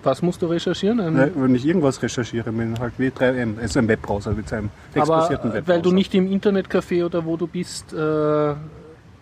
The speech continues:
Speaker 1: googeln willst, damit
Speaker 2: Ja,
Speaker 1: die nicht checken, was du
Speaker 2: öffentliches,
Speaker 1: tust. Also
Speaker 2: ähm,
Speaker 1: du
Speaker 2: W-
Speaker 1: willst dich tunneln nach Hause und von dort googeln sozusagen.
Speaker 2: Ja, in verschiedenen Situationen.
Speaker 1: Mhm, mhm.
Speaker 2: Manchmal
Speaker 1: Okay,
Speaker 2: ist es
Speaker 1: ja.
Speaker 2: einfach auch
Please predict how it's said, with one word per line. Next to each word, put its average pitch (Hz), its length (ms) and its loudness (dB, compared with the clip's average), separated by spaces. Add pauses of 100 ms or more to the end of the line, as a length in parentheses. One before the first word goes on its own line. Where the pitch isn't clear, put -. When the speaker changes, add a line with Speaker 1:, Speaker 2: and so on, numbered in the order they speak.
(320)
Speaker 1:
googeln 156 320 -2
willst, 143 300 -2
damit 151 180 2
Speaker 2:
Ja, 196 300 8
Speaker 1:
die 190 80 8
nicht 175 80 2
checken, 139 40 6
was 151 60 4
du 160 240 4
Speaker 2:
öffentliches, 147 440 4
Speaker 1:
tust. - 100 -6
Also 127 260 6
Speaker 2:
ähm, 123 80 4
Speaker 1:
du 127 60 6
Speaker 2:
W- 147 40 4
Speaker 1:
willst 175 180 2
dich 190 120 0
tunneln 208 320 2
nach 190 160 0
Hause 185 300 0
und 180 100 -4
von 175 160 -4
dort 156 240 0
googeln 143 300 0
sozusagen. 120 360 -4
Speaker 2:
Ja, 113 220 6
in 143 80 4
verschiedenen 143 480 -2
Situationen. 131 640 0
Speaker 1:
Mhm, - 60 0
mhm. - 40 0
Speaker 2:
Manchmal 107 300 -2
Speaker 1:
Okay, 180 140 4
Speaker 2:
ist 170 40 6
es 139 60 4
Speaker 1:
ja. 139 80 4
Speaker 2:
einfach 110 200 -4
auch 107 100 -8